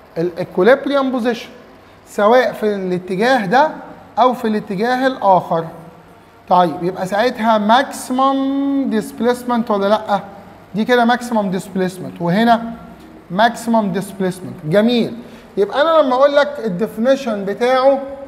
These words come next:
it is maximum displacement made by vibrating body.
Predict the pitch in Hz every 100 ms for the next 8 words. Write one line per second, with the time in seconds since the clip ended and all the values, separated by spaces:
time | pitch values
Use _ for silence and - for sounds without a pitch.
0 | - - - 185 - 233 175 160 196 269
1 | - - 262 269 233 220 - - 240 269
2 | - 247 254 233 - - - - - -
3 | - - - - - - - 196 320 349
4 | 330 220 - - - - - - - -
5 | - - - - - - - 175 262 254
6 | 220 185 165 220 220 170 247 285 - 214
7 | 180 185 262 269 302